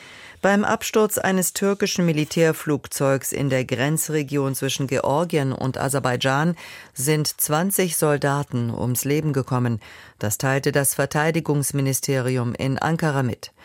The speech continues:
Das Flugzeug war gestern in Aserbaidschan mit dem Ziel Türkei gestartet. Zur möglichen Unglücksursache gibt es noch keine Angaben. Das Wetter. Im Norden Durchzug dichter Wolkenfelder, etwas Regen, sonst meist freundlich,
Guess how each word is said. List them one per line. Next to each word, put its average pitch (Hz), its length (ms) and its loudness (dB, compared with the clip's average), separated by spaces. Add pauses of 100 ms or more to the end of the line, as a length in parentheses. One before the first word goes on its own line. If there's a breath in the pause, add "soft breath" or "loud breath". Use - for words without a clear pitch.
(320 loud breath)
Das 170 200 2
Flugzeug 190 600 0
war 180 100 4
gestern 165 480 0
in 160 220 -2
Aserbaidschan 131 720 0
mit 151 160 0
dem 131 160 0
Ziel 147 280 -2
Türkei 143 540 -2
gestartet. 123 680 0 (340 loud breath)
Zur 127 300 -2
möglichen 127 520 0
Unglücksursache 160 1200 0 (240 loud breath)
gibt 160 240 -2
es 160 140 0
noch 185 200 -2
keine 120 460 -2
Angaben. 110 560 -4 (1600)
Das - 220 0
Wetter. 117 300 -6 (580 loud breath)
Im 196 160 4
Norden 226 320 4
Durchzug 220 640 0
dichter 185 460 0
Wolkenfelder, 123 1040 -2
etwas 127 360 -2
Regen, 143 480 -2
sonst 117 460 -4
meist 123 280 -2
freundlich, 143 540 0